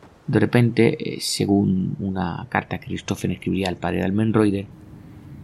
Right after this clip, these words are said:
fue alcanzado por un avión inglés que estaba a,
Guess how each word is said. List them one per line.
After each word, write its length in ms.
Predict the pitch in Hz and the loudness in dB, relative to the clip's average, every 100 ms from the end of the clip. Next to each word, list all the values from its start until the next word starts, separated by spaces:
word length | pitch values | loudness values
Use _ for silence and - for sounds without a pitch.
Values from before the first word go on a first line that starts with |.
| - | -18
fue 500 | - 120 110 - - | 4 6 6 4 -4
alcanzado 540 | - 98 101 101 98 92 | -4 0 0 0 0 0
por 120 | 95 | 0
un 80 | 95 | 0
avión 180 | 92 92 | 2 2
inglés 280 | 92 92 | 0 -2
que 80 | - | -4
estaba 340 | - 95 95 - | -6 -2 -2 -2
a, 600 | 87 92 90 90 85 - | -2 -2 -2 -4 -4 -8